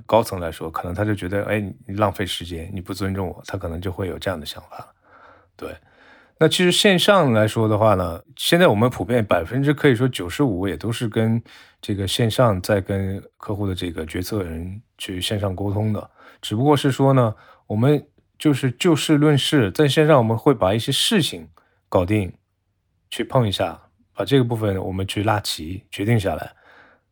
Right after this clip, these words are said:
那回头可能还是会找一个机会，线下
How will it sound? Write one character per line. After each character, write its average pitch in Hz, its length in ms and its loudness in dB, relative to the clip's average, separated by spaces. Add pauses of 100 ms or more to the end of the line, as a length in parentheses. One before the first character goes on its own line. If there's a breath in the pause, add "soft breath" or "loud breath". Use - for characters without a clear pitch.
(120)
那 165 100 6
回 156 160 4
头 160 160 6
可 104 140 -2
能 117 140 2
还 120 180 2
是 156 160 2
会 139 160 4
找 90 300 -2
一 98 80 -4
个 107 80 -2
机 131 200 0
会， 117 220 0
线 117 240 0
下 107 300 4